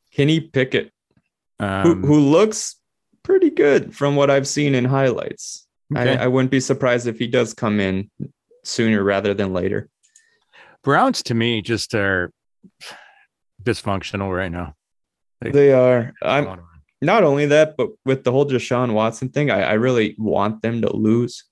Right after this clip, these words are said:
Speaker 1: <laughs> Like, it's typically only N F C North teams I cheer against, so it's weird to feel so,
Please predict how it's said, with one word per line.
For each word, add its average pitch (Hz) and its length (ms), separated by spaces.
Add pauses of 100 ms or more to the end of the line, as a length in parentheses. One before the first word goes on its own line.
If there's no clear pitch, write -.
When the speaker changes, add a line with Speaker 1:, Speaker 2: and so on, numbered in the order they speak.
(880)
Speaker 1:
<laughs> 165 320
Like, 127 280 (220)
it's 123 180
typically 156 680 (360)
only 127 360
N 117 120
F 117 80
C 117 180
North 104 340
teams 131 300
I 82 100
cheer 117 340
against, 107 520
so 87 160
it's 95 140
weird 113 260
to 110 200 (320)
feel 104 540 (440)
so, 110 500